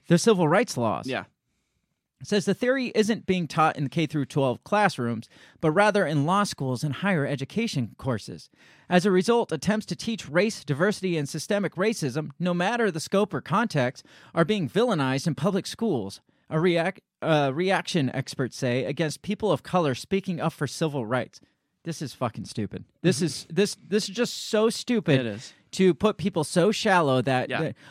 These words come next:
Speaker 1: "Oh, no, they're just throwing the big, scary C R T word out there so we can, uh, push back against any form of teaching of diversity or
Speaker 2: Right.
Speaker 1: race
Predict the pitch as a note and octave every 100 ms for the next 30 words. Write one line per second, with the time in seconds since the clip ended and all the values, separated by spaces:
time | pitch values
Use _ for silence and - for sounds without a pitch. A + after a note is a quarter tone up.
0 | - A3+ G#3 A3 A3 G#3+ G#3+ A3 G#3 F#3+
1 | E3 D#3+ F#3+ F3+ - G#3 F#3 D#3 G#3+ F#3+
2 | D#3+ A#3+ B3 D#3+ D3+ C#3 C3 D3 C#3 -
3 | E3+ D#3 D#3 F3+ F3+ F#3 F#3+ D3 - D3
4 | C#3 A2 - - A#3 - G3+ E3 - D3+
5 | D3+ - G#3 A#3+ A3+ G#3 E3 _ _ -
6 | - G#3+ G3 B3+ E3+ - D#3 - G3+ F#3+
7 | F3 D3+ C#3 D3+ D#3 F#3+ D#3+ F3 F3 -
8 | C3+ D#3 E3+ -